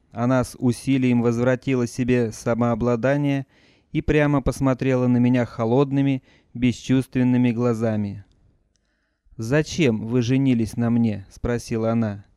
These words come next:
«Для себя или для меня?» Я молчал, слишком потрясенный гневом и скорбью, чтобы говорить.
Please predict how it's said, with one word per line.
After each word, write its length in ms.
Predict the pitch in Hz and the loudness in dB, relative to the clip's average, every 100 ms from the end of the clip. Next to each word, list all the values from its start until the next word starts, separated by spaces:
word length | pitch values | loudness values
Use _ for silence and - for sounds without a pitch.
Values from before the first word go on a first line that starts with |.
| _ _ _ _ _ | _ _ _ _ _
«Для 240 | 120 123 127 | -4 0 0
себя 540 | - 123 135 156 147 _ _ _ - | 0 0 0 0 -4 _ _ _ -2
или 280 | 135 135 123 | 2 2 2
для 200 | 117 127 | 2 4
меня?» 580 | 123 120 127 135 143 - _ _ _ - _ _ _ _ | 4 4 4 0 -4 -10 _ _ _ -20 _ _ _ _
Я 260 | 113 110 151 | -6 0 0
молчал, 640 | 151 151 143 - 135 101 - _ _ _ | 0 -2 -4 0 0 0 -8 _ _ _
слишком 540 | - 127 135 - 139 | -8 -2 -2 -2 -2
потрясенный 840 | 139 127 135 127 - 147 135 120 110 | -2 -2 -2 -2 2 4 4 2 0
гневом 520 | 110 123 139 131 123 | 2 4 4 4 2
и 160 | 127 | 0
скорбью, 640 | 120 - - 147 123 110 107 | -4 -6 0 2 2 -2 -4
чтобы 320 | - 117 107 | -4 -4 -2
говорить. 580 | 104 113 123 120 101 - | 0 2 2 2 -2 -8